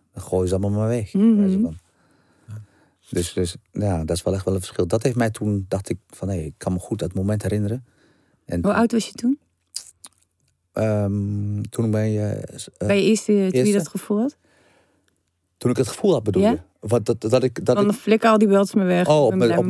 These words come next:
Speaker 1: mijn, op mijn drieëndertigste, toen ik
Speaker 2: Dus dat is het moment dat je gestopt bent ook. Dat,
Speaker 1: Ja.
Speaker 2: toen kon je ook afstand doen van
Speaker 1: Ja.
Speaker 2: de topsporten en je gaan
Speaker 1: Ja.
Speaker 2: focussen op,
Speaker 1: Ja.
Speaker 2: eh,
Speaker 1: Ik had, mijn zoon was net geboren toen. Mijn zoontje was net geboren. En, eh, ik meen volgens mij een jaar later vocht ik of zo, mijn laatste partij.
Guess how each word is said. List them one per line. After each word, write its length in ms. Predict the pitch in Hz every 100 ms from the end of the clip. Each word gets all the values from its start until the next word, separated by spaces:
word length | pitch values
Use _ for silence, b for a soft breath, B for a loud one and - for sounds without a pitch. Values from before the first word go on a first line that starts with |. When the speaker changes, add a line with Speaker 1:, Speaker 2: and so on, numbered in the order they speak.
| 113
Speaker 1:
mijn, 140 | 101
op 100 | 117
mijn 120 | 113
drieëndertigste, 500 | 98 107 95 110 - 110
toen 120 | - 104
ik 120 | 90
Speaker 2:
Dus 180 | 202 180
dat 140 | 233
is 80 | 262
het 80 | 214
moment 220 | 202 190
dat 60 | 190
je 60 | 196
gestopt 240 | - 233
bent 280 | 185 175 160
ook. 360 | 151 160 - -
Dat, 120 | 190
Speaker 1:
Ja. 100 | -
Speaker 2:
toen 140 | 233
kon 140 | 208 220
je 60 |
ook 120 | 196
afstand 360 | 190 202 - 202
doen 200 | 185 185
van 180 | - -
Speaker 1:
Ja. 60 |
Speaker 2:
de 160 | 190 175
topsporten 580 | - 196 - 185 175 165
en 100 | 180
je 60 |
gaan 120 | 175 185
Speaker 1:
Ja. 80 |
Speaker 2:
focussen 440 | - 185 180 - 190
op, 260 | 170 160
Speaker 1:
Ja. 180 | - 165
Speaker 2:
eh, 60 | 165 165
Speaker 1:
Ik 60 | -
had, 100 | 95
mijn 160 | 113 110
zoon 220 | 151 160
was 140 | 147
net 180 | - -
geboren 340 | - 139 143 143
toen. 180 | 180 175 _ _ _ _ _ _ _
Mijn 120 | 139
zoontje 240 | - 123
was 100 | 123
net 140 | 107 -
geboren. 420 | 113 117 123 135 _ _ _
En, 220 | - 104 104
eh, 800 | 107 104 107 50 50 - - 110 107 104 _ _ _ _ _ _ _ _
ik 140 | - -
meen 120 | 113
volgens 200 | 117 104
mij 160 | 107 107
een 60 | 104
jaar 240 | 107 107
later 300 | 104 104 -
vocht 220 | - -
ik 80 | -
of 60 | -
zo, 140 | - -
mijn 160 | 87 92
laatste 240 | 90 -
partij. 300 | - - -